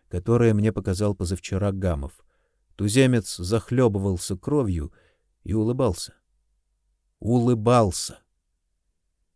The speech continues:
«Первый, тебя понял, работаем!» Это надо было видеть.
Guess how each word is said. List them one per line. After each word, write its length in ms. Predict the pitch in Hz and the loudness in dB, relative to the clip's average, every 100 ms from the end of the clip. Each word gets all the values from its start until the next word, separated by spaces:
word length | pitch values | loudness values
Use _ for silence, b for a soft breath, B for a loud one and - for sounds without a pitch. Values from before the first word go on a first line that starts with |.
| _ | _
«Первый, 580 | 101 165 202 202 202 196 | 4 6 6 6 6 6
тебя 300 | 160 151 143 | 4 6 6
понял, 540 | 131 160 180 185 170 _ | 6 6 6 6 4 _
работаем!» 880 | 92 117 104 110 170 175 175 180 151 - _ _ _ _ _ _ _ _ _ _ _ _ _ | 0 2 4 4 4 6 6 6 4 0 _ _ _ _ _ _ _ _ _ _ _ _ _
Это 260 | 98 101 104 | -4 -2 2
надо 280 | 113 107 98 | 2 2 2
было 220 | 107 104 | 2 2
видеть. 640 | 101 92 69 - - - | 2 0 -2 -12 -20 -20